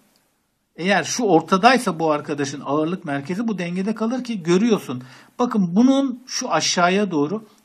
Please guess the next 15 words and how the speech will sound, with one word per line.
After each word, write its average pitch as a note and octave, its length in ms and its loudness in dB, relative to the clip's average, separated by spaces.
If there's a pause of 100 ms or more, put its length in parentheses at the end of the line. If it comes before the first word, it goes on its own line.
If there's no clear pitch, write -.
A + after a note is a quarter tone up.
(180)
üç D4+ 280 6
parçaya F3+ 520 2
bölersin. B2+ 440 -6 (480)
Bu, D4 320 -2
bir B3 280 4
bu A3 160 4
bölümüne D3+ 400 4
bakarsın, B2+ 640 -6 (240)
bir A3+ 240 2
bu F3+ 140 0
bölümüne. B2 460 -2 (420)
Şu - 320 0
parçanın G#3 760 4
tam A3+ 220 2
ortadan D3 600 -4